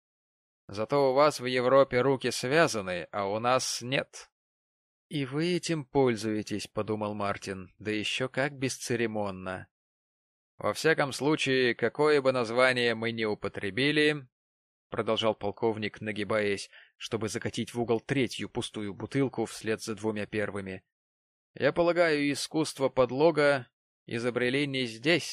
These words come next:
сэр. — Я тоже так полагаю, — ответил Мартин. — И другие виды ловкости тоже. — Изобрели? Нет, думаю, что не здесь. —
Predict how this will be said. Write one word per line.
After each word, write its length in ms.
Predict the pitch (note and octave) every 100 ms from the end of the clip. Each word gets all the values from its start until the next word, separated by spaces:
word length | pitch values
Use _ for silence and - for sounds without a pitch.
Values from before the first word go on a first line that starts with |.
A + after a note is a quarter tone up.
| -
сэр. — 360 | - F2+ F2 E2 - _ _ _ _ _ _
Я 320 | - D#3+ F3 D#3+
тоже 400 | - F3+ B2+ B2+
так 220 | B2 -
полагаю, — 640 | C3 B2 A#2 A2+ G#2+ G#2 - _ _
ответил 440 | - G#2+ G#2+ G2+ G#2
Мартин. — 520 | G#2 G2 - G2 - _ _ _ _ _ _ _ _
И 160 | - A2
другие 600 | G#2+ A2+ A2+ C3+ C#3+ C#3
виды 360 | B2+ C3+ B2 A#2+
ловкости 720 | A#2+ B2 - B2 - - A#2
тоже. — 580 | - D#3+ D3 G2 F#2 - _ _ _ _ _ _ _ _ _ _
Изобрели? 800 | - C3+ D3 C#3+ D3 F3+ G3+ F#3
Нет, 500 | - E3 D3+ - - -
думаю, 420 | C#3 E3+ C#3+ C3+
что 220 | - C#3+
не 140 | C3+ C3
здесь. — 440 | B2+ B2+ - -